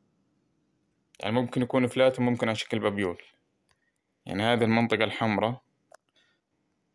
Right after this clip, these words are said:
هيك، هذه كلها بسميها ماكيول، بقعة.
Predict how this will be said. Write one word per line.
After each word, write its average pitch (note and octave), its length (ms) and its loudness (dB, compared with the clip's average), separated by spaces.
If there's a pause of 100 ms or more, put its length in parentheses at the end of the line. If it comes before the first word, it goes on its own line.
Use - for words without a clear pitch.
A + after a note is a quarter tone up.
(2250)
هيك، A2 300 -2
هذه A2+ 140 0
كلها B2 220 4
بسميها B2+ 480 2
ماكيول، A#2 540 0 (200)
بقعة. B2 600 -4